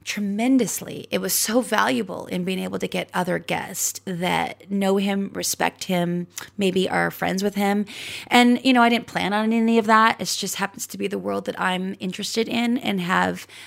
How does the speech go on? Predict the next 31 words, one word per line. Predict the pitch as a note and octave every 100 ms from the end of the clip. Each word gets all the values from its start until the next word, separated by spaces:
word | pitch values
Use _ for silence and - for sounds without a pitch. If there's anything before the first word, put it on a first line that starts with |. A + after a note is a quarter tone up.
| -
invested | G3+ F#3+ F3+ F3 - A#3 -
in | A#3 B3 A#3+
and | C4+ F#3+ F3+ E3+
have | F3 -
benefited | F3 G3 G3 F#3 F3
by | F3+ - F#2+
tremendously. | - F#3 F#3+ F3+ - -
It's | - -
like, | - E2
that's | - D#3+ D#3+ D#3
a |
game | D3 - -
changer, | - - D#3+ D3
right? | E3 F3+ G#3+ - - -
And | G#3+ A3
so | G#3 A#3 G#3 G#3 G3+ - _ _ -
just | C4+ C4
to | C#4
have | B3+ B3
him | A3+
on | G#3
the | G3
calendar | G#3 G3 F#3+
and | F3+
to | F3+
be |
able | F#3 F#3
to, | F3+ E3+
to | - -
say | F#3 - G#3+
that | G3+ E3+ - -